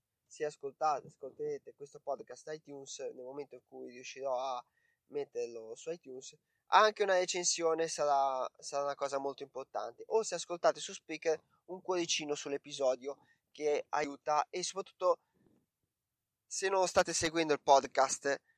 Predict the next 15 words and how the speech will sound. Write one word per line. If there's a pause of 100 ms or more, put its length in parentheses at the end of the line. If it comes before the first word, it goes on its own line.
(560)
è
il
momento
di
iscrivervi.
Usate
l'applicazione
che
volete,
mi
trovate,
a
parte
iTunes
per